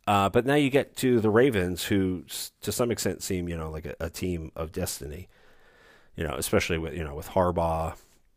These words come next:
with John Harbaugh there, their, their head coach and everything with his, his brother this past year. And, and again, we'll get into his brother. Foreshadowing. Uh, we'll get into that, but they seem like a team of destiny.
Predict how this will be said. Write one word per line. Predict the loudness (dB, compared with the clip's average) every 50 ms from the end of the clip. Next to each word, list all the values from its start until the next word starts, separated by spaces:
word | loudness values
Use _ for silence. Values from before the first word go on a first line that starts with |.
| _ _ _ _ _ _ _ _ _ _ -16 -12 -8
with | -8 -4
John | -4 -2 -2 -2
Harbaugh | -2 0 0 0 0 -2 -2 -2
there, | -2 -4 -4 -4 -4
their, | -6 -8 -12 -12 -14 -18 _ -14
their | -8 -6 -4 -4 -2
head | -2 -2 -2 -2
coach | -2 -2 -2 -2 -4 -6 -6 -8
and | -8 -4
everything | -2 -2 0 0 -2 -6
with | -8 -10
his, | -10 -12 -12 -12 -12
his | -10 -10 -10 0 8
brother | 10 10 10 12 10 6
this | 6 4 0 2
past | 2 4 4 4 2 2 0 2
year. | 4 4 4 4 4 4 2
And, | 0 -2
and | -6 -10 -12 -12 -14
again, | -12 -12 -10 -8 -8
we'll | -10 -10 -8
get | -10 -10
into | -10 -8 -8
his | -8 -8 -6
brother. | -6 -4 -2 -2 -4 -4 -8 -18 _ _ _ _ _ -20
Foreshadowing. | -10 -4 -2 -2 -2 -2 -4 -4 -4 -6 -6 -6 -8 -10 -10 -12 -14 -16 -20 _ _ -20 -20 _ _ -20 -20 -20 -20 -20 _ -4
Uh, | -2 0 2 2 0 -2 0 2
we'll | 2 4
get | 4 4 2
into | 2 2 2
that, | 4 4 2 4 2
but | 0 0 0 _ _ _ _ _ _ _ -20 _ _ _ _ _ _ _ _ _ _ _ _ _ _ -20 _ _ -20 -4 4
they | 8 8 8
seem | 8 8 8 8 8
like | 6 4 2
a | 2
team | 0 2 4 4 4 4
of | 2 0 0
destiny. | 2 2 2 2 0 -2 -4 -4 -4 -6 -8 -8 -12